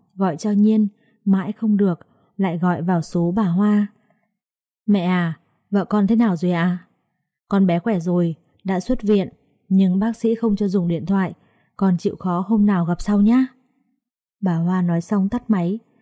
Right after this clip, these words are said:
Tú nhíu mày vội vàng gọi lại. "Mẹ à, con gọi video nhìn Nhiên một chút nha, con nhớ cô ấy." "Bác sĩ nói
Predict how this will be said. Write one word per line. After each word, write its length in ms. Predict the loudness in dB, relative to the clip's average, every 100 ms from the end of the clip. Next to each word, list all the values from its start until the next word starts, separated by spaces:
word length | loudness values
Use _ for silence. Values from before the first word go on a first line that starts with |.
| _ -2
Tú 100 | 2
nhíu 260 | 2 2
mày 380 | 2 0 0 -4 -4
vội 240 | -2 -2
vàng 220 | -2 -2
gọi 160 | -2 -2
lại. 360 | 0 -2 -4 _ _ _ _ _ _ _ _ _ _ _ _ _ _ _
"Mẹ 140 | 0
à, 280 | 2 -2 -2 -8 _ _ _
con 160 | -2 0
gọi 180 | 0 -2
video 420 | -2 -2 -2 2
nhìn 240 | 2 2
Nhiên 200 | 2 2
một 120 | 0 -2
chút 200 | -4 0
nha, 280 | 0 0 -4 _ _ _
con 160 | 2
nhớ 200 | 4 2 2
cô 120 | 0
ấy." 360 | 2 2 0 _ _ _ _ _ _ _ _ _ _ _ _ _ _ _ _
"Bác 200 | -4 -2
sĩ 160 | 0 2
nói 400 | 2 2 0